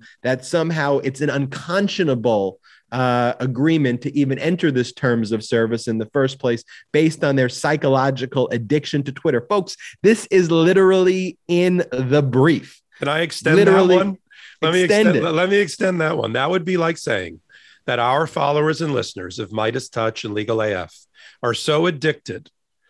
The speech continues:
Speaker 2: to our shows that they can't help themselves but to buy the merchandise that we put in front of them. They have no control. They've lost complete control. We've taken mind control of our, of our followers and listeners,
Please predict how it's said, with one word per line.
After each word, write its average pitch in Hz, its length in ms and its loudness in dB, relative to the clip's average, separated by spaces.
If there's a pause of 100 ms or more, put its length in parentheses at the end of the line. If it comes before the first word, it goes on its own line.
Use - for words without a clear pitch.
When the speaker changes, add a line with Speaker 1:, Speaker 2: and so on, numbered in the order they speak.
(120)
Speaker 2:
to 127 160 -2
our 143 340 0
shows 104 640 -6 (400)
that 127 120 -4
they 139 100 -2
can't 143 280 -2
help 143 180 -2
themselves 104 640 -6 (180)
but 127 120 -4
to 131 100 0
buy 123 240 0
the 120 100 -4
merchandise 110 800 -4 (240)
that 123 100 -2
we 123 100 0
put 131 200 -6
in 113 80 -14
front 98 220 -8
of 90 80 -14
them. 110 260 -14 (160)
They 135 60 -2
have 135 100 0
no 180 160 2
control. 170 260 0
They've 120 140 0
lost 147 340 -2
complete 160 300 -2
control. 151 300 0
We've 127 160 -2
taken 135 280 -2
mind 143 380 -2
control 160 560 -2 (300)
of 123 120 0
our, 147 480 0
of 123 160 -4
our 135 220 2
followers 156 480 -2
and 165 80 -2
listeners, 113 460 -2